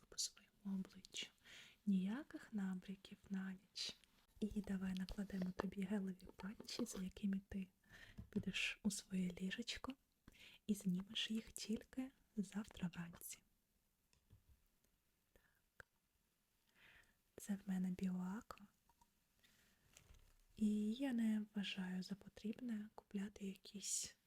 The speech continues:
занадто дорогі патчі, адже ці справляються зі своєю задачею на сто відсотків. Так, дивись наверх. Мгм. І ще раз.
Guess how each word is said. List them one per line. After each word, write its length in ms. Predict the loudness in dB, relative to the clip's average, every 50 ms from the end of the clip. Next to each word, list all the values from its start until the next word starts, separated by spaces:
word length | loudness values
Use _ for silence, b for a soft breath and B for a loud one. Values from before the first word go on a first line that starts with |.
| _ -10
занадто 460 | -4 0 2 2 2 0 -2 -6 -6 -2
дорогі 360 | 0 0 0 0 -2 -4 -10 -20
патчі, 420 | -18 -18 -18 _ -8 -8 -8 -8 -8 -16 B B B B B B B B B
адже 280 | 0 0 2 0 -2
ці 400 | -2 -2 -2 -2 0 0 -2 -2 -4 -10 -6
справляються 760 | -6 -4 -2 0 -2 -2 0 -2 -4 -4 -4 -4 -6 -6 -4
зі 140 | -2 0
своєю 480 | 0 0 2 2 0 0 2 0 -2 -2
задачею 720 | -2 -4 -4 -6 -6 -8 -2 -2 -2 0 -2 -2 -6 -6 -6 -10 -20 _ _ _ _ 4
на 240 | 6 6 6 6 4
сто 260 | 2 0 2 0 -2
відсотків. 560 | -2 -2 -4 -8 -10 -12 -12 -14 -14 -18 -20 -20 -20 -20 _ _ _ -20 B B B B B B B B B B -12
Так, 340 | -6 -6 -6 -6 -6 -12 -20 _ -16
дивись 320 | -16 -16 -14 -12 -14 -14
наверх. 320 | -14 -16 -20 _ -20 -20 -20 _ _ _ _ _ _ _ -20 _ _ _ -20 _ _ _ _ -20 _ -20 -20 -20 -20 -20 -20 -20 _ _ -20 -20 _ _ -20 -20 -20 -20 -20 -20 -20 -20 -20 -18 -18 -18 _ _ -20 -20 _ _ _ _ _ _ _ _ _ _ _ _ _ _ _ _ _ 4
Мгм. 600 | 4 4 4 2 -6 -14 -8 0 2 2 2 2 0 -8 _ _ -20 B B B B B B B B B B B B B -20 _ _ _ 4
І 340 | 8 8 8 8 6 4 0
ще 500 | -2 -6 -6 -6 -6 -6 -2 2 2 2
раз. 640 | 2 2 -2 -2 0 4 4 6 6 4 0 -4